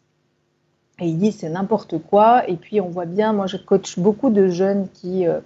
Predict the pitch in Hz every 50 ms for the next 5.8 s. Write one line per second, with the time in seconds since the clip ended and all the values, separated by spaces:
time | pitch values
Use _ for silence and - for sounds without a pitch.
0 | _ _ _ _ _ _ _ _ _ - 185 180 208 208 208 - 185 170 175 190
1 | 202 208 208 220 202 185 185 202 190 - - 220 214 214 214 208 208 196 170 -
2 | - 180 175 202 185 170 180 196 190 202 202 190 180 185 190 202 208 202 196 175
3 | 170 170 190 196 190 175 170 165 160 160 185 196 196 - - - 214 208 202 202
4 | 190 185 185 185 190 196 202 185 170 165 151 151 156 151 151 151 180 - 139 151
5 | 69 - - 143 _ _ _ _ _ _ _ _ - - - 92